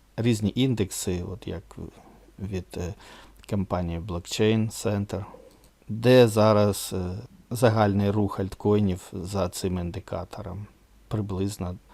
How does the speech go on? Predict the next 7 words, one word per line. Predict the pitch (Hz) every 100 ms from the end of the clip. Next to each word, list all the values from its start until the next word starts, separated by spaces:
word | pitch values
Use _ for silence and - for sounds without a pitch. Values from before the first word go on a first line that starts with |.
| - - -
розуміємо, | 110 101 104 104 110 101
що | -
зараз | 92 98 95 90 -
біткоін | 117 107 - 95 95
сезон. | 95 90 87 - 85 92 - _ _ -
Альткоїнами | 107 95 - 104 101 90 87
мало | 90 90 90